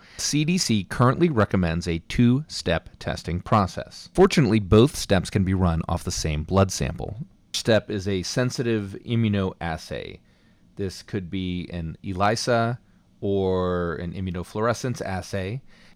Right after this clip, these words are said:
And if that result is negative, then early disseminated disease or late Lyme disease is unlikely, and you don't need step two.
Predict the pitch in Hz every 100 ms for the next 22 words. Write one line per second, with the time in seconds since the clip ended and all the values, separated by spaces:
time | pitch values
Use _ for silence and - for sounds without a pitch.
0 | - 107 92 110 107 110 104 95 131 196
1 | 214 107 98 98 - - - 95 92 -
2 | 107 110 95 - 120 120 117 107 104 92
3 | 101 98 95 - - - 85 85 85 117
4 | 190 - 95 92 90 95 92 92 - 101
5 | - 98 101 110 110 101 107 - - 101
6 | 98 98 - 92 - 90 - - -